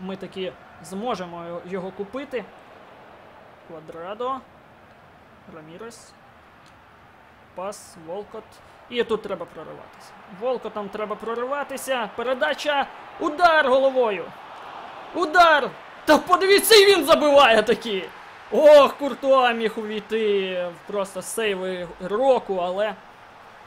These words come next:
але не увійшов. Бо у нас є Волкот. Месі міг забивати знову ж. Подивіться, удар. Тут в сітці не застряг, але відбив собі в стійку і в ворота.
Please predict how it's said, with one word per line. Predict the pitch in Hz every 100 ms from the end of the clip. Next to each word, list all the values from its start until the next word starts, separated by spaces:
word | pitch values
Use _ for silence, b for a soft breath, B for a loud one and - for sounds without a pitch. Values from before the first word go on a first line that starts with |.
| - -
але | 185 202 208
не | 196
увійшов. | 190 175 170 - 156 - - - - - - 185
Бо | 240 277 233 214
у | 220
нас | 240 214 -
є | 190 180 165
Волкот. | 233 226 180 - - - - - 196
Месі | 208 277 254 - 202
міг | 226 208
забивати | 185 196 196 202 247 233 180
знову | 165 180 202 254 214 185
ж. | - - - - - - - - -
Подивіться, | 185 185 185 160 - 160
удар. | 175 180 254 226 185 156 - - - - - -
Тут | 277 208 -
в | -
сітці | - 285 - 233
не | 226
застряг, | 208 226 - - 247 240 185 - - - -
але | 180 190 220 214 175
відбив | 180 180 180 208 -
собі | 175 180
в | 175
стійку | - - 226 202 170
і | 175
в | 170
ворота. | 190 170 147